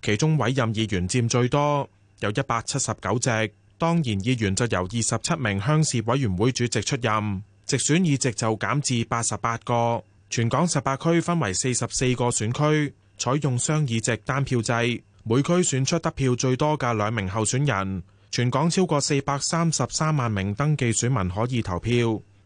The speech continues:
而新設立嘅地區委員會界別選舉共有一百七十六個議席，由三會，即係分區、防火同滅罪三個委員會，大約二千五百名委員，採用全票制選出。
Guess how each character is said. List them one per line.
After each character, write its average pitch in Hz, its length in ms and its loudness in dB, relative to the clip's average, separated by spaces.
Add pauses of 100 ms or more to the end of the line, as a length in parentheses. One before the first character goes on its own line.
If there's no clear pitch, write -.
(120)
而 - 0 -
新 110 120 0
設 175 320 0
立 123 120 2 (160)
嘅 135 160 0
地 120 200 2
區 160 180 2
委 139 180 2
員 117 180 -2
會 117 140 0
界 131 120 0
別 117 260 -2
選 123 180 0
舉 139 360 2 (120)
共 113 180 -2
有 110 140 -2
一 131 160 -2
百 123 160 0
七 - 160 -2
十 120 180 -2
六 120 120 0
個 123 200 0
議 110 240 -2
席， 110 300 0 (220)
由 101 180 -2
三 160 260 0
會， 135 380 2 (100)
即 165 120 -4
係 117 200 -2
分 151 240 0
區、 151 400 2
防 104 300 -4
火 131 240 -2
同 107 200 -4
滅 120 140 0
罪 123 280 2
三 156 320 0
個 123 140 0
委 123 180 0
員 101 180 -2
會， 135 220 2
大 104 220 -4
約 120 140 0
二 117 300 -2
千 160 340 2
五 117 160 0
百 127 160 0
名 98 200 -2
委 113 200 0
員， 98 360 2 (260)
採 127 240 0
用 131 160 2
全 92 220 -2
票 127 180 2
制 127 120 -2
選 117 300 0
出。 156 120 0